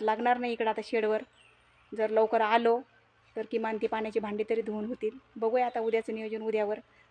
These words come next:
अजून भाजीपाला ते सगळं काढायचं आहे आम्हाला तिकडे नेण्यासाठी. आमच्याकडे एक प्रथा आहे, किराणा वगैरे न्यावा लागतो, भाजीपाला न्यावा लागतो भेटायला जाताना. तर प्रत्येक, अं, भागामध्ये ज्याच्या त्याच्या, अं, काय म्हणतात, अं, प्रथा आहे, तशी आमच्याकडे ही प्रथा आहे.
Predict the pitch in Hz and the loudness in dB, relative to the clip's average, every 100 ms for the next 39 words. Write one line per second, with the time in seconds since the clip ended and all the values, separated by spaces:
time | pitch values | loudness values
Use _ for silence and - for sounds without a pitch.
0 | - 226 220 208 202 220 220 220 220 214 | -10 -6 -4 -4 -4 0 2 2 0 -2
1 | 220 214 226 220 214 220 202 202 196 202 | -4 0 2 2 0 -2 -4 -6 -8 -10
2 | 208 202 202 202 202 202 202 208 208 202 | -6 -4 -6 -6 -10 -10 -10 -6 -6 -6
3 | - 233 262 202 214 _ _ _ _ 240 | -2 -2 0 -2 -6 _ _ _ _ 2
4 | 220 214 214 214 214 208 208 208 - 208 | 4 4 2 2 2 2 0 -2 -4 -4
5 | 202 202 214 214 214 190 190 - 202 196 | -4 -2 -2 -2 -4 -6 -8 -10 -8 -8
6 | 196 190 196 196 202 277 _ _ _ _ | -6 -6 -8 -8 -10 -12 _ _ _ _
7 | _ _ - 220 - 233 - 220 208 202 | _ _ -8 -8 -2 -4 0 -2 -2 -4
8 | 208 214 208 214 214 - 214 220 220 220 | -4 -2 0 0 -2 -6 -6 -4 -2 -4
9 | 214 202 208 202 202 214 220 208 196 196 | -8 -8 -8 -8 -8 -6 -6 -6 -8 -10
10 | 202 196 226 220 214 202 - 220 - 196 | -10 -2 -2 0 -2 -2 -8 -12 -10 -10
11 | 202 202 202 202 220 - 214 | -10 -12 -12 -8 -8 -8 -12